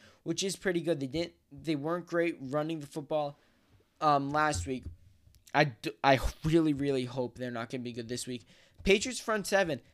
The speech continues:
actually defended the run much better than they did last year. Maybe that's a sign of some change.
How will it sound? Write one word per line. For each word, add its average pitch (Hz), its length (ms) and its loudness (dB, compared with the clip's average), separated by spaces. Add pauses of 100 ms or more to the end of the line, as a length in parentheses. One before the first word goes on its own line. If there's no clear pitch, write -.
(220)
actually 185 380 6
defended 180 480 0
the 165 100 0
run 156 420 0 (560)
much 151 480 2
better 160 260 6
than 147 160 -2
they 143 100 -2
did 131 220 -4
last 143 320 2
year. 120 80 -6
Maybe 143 300 -2
that's 160 380 -2 (120)
a 139 60 -8
sign 147 340 -2
of 135 140 -4
some 139 400 -6
change. 139 440 -6